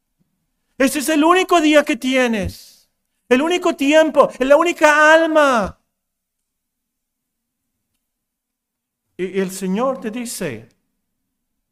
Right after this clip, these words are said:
"El reino de los cielos se ha acercado. Ya vine a este mundo. Arrepiéntete", que las buenas noticias, "Yo he venido al mundo a salvar a pecadores".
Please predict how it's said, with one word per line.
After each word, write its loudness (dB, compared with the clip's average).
"El -12
reino -6
de -6
los -10
cielos -10
se -12
ha -6
acercado. -14
Ya -8
vine -6
a -8
este -16
mundo. -20
Arrepiéntete", -12
que -8
las -4
buenas -6
noticias, -10
"Yo -6
he -4
venido -8
al -6
mundo -6
a -10
salvar -12
a -18
pecadores". -20